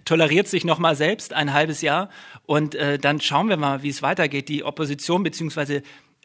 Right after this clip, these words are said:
ähm, die Linkspartei, also die Opposition auf der anderen Seite,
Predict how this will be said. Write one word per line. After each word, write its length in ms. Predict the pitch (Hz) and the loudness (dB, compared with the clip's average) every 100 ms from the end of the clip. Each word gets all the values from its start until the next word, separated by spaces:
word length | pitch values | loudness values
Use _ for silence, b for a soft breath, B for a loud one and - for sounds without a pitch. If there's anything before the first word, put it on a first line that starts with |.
| _ | _
ähm, 340 | 151 135 131 127 | 0 0 0 -2
die 80 | 139 | 0
Linkspartei, 600 | 214 - 143 135 135 147 | 2 0 -2 0 2 2
also 220 | 135 139 | 0 -4
die 320 | 135 139 135 | -4 -6 -6
Opposition 540 | 135 147 135 139 143 | -6 -6 -6 -6 -6
auf 100 | 127 | -6
der 100 | 117 | -4
anderen 240 | 139 190 151 | 0 2 4
Seite, 320 | 151 147 156 | 2 2 -2